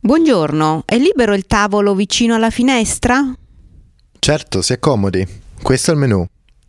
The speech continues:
Speaker 2: Cosa le porto da bere?
Speaker 1: Un'acqua frizzante e un quartino di rosso.
Speaker 2: Allora, acqua e vino. Ha scelto un primo?
Speaker 1: Che cosa mi consiglia?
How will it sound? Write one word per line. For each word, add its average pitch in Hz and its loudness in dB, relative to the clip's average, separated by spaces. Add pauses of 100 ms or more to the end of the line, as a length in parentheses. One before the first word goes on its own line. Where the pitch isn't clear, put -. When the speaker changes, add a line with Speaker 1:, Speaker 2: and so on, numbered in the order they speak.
(240)
Speaker 2:
Cosa 151 2
le 123 0
porto 98 0
da 98 2
bere? 104 0 (1120)
Speaker 1:
Un'acqua 185 0
frizzante 294 0
e 254 0
un 302 0
quartino 311 0
di 220 2
rosso. 147 -2 (1300)
Speaker 2:
Allora, 95 -2
acqua 127 -2
e 107 2
vino. 92 0 (240)
Ha 117 0
scelto 160 0
un 98 0
primo? 113 0 (720)
Speaker 1:
Che 294 0
cosa 415 2
mi 415 0
consiglia? 196 0